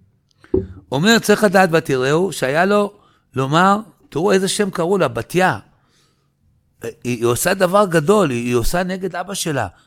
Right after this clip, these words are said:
חז"ל אומרים, "בנוהג שבעולם, אדם גוזר גזרה, גם אם העם לא מקבל את הגזרה שלו, בני ביתו מקיימים את הגזרה שלו."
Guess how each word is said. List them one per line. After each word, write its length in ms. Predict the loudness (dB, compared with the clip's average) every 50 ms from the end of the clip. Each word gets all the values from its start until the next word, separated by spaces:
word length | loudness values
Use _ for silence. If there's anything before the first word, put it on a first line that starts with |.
| _
חז"ל 280 | -8 -4 -2 0 0 0
אומרים, 320 | 0 -2 -2 -2 -2 0
"בנוהג 300 | -2 -2 0 -2 -2 -2
שבעולם, 640 | -2 -2 -2 0 0 0 0 2 2 2 2 0 -4 -8 _ _ _ _ _ _ _ _
אדם 280 | -10 -2 0 0 0 0
גוזר 320 | 0 -2 0 0 -2 -2
גזרה, 560 | -2 -4 -4 -2 -2 0 2 2 2 0 -2 -4 -10 _ _ _ _ _ _ _ _ -2
גם 180 | -2 0 0
אם 140 | 0 0 0
העם 680 | 0 2 2 2 2 2 0 0 -2 0 0 2 2 4
לא 100 | 2 2
מקבל 320 | 2 2 0 0 0 0
את 100 | 0 0
הגזרה 340 | -4 -4 -2 -2 -2 -2 -2
שלו, 400 | -2 -2 -2 0 0 0 -2 -2 _ _ _ -8
בני 200 | -4 -2 -2 0
ביתו 300 | 0 0 0 0 -2 -2
מקיימים 340 | -4 -6 -6 -8 -8 -8 -8
את 60 | -10
הגזרה 360 | -10 -8 -8 -8 -6 -6 -6
שלו." 360 | -6 -6 -6 -6 -8 -10 -14